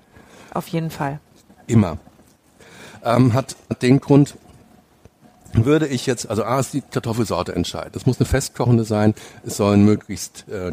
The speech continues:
Speaker 2: gleich große Kartoffeln sein, die man kocht, damit die auch gleichmäßig gar wären, ne?
Speaker 1: Mhm.
Speaker 2: Ähm, würde man sie jetzt kochen, pellen und direkt in die Pfanne geben, bekommt man eher stückige Bratkartoffeln, ne? Die
Speaker 1: Schmorkartoffeln.
Speaker 2: zerfallen, Schmorka-,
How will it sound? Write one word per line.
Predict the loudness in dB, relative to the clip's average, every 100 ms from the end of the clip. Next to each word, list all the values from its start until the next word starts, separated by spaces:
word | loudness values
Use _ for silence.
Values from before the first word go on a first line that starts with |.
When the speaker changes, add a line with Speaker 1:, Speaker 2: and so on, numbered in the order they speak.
| -8
Speaker 2:
gleich | -8 -8 -10 -12
große | -6 -2 -2 -4
Kartoffeln | -6 -8 -4 -4 0 2 2
sein, | 2 2 2
die | 2
man | 2 2 0
kocht, | -2 -8 -14 -20 -20 -12 0
damit | 2 2 -4
die | -8 -4 -4 -6 -8 -10
auch | -10 -10 -14 -8
gleichmäßig | -6 -2 0 0 -2 -10
gar | -12 -10 -10 -12
wären, | -16 -14 -10
ne? | -6 -6
Speaker 1:
Mhm. | -8 -12 -18 -20 -20 -20 -6
Speaker 2:
Ähm, | 0 4 4 2 _ _ _ _ _ _ _ -10
würde | -4 0 2
man | 4 4
sie | 0 -4
jetzt | -8 -10 -16 _ _ _
kochen, | -8 -6 0 2 2 -2 -8
pellen | -6 -2 0 2
und | 0 -2
direkt | -4 -8 -2
in | -2
die | 0
Pfanne | 0 0 0
geben, | -2 -4 2 2 2 -6 -16 -10 -10 -10
bekommt | -4 2
man | 4 2
eher | 0 -4 -2 -2 -4 -12
stückige | -14 -6 -6 -4 -6 -8
Bratkartoffeln, | -4 -4 -6 -12 -12 -12 -14 -8 -4
ne? | -2
Die |
Speaker 1:
Schmorkartoffeln. | -2 0 2 2 0 0
Speaker 2:
zerfallen, | 0 2 0
Schmorka-, | 2 2 2 0 -4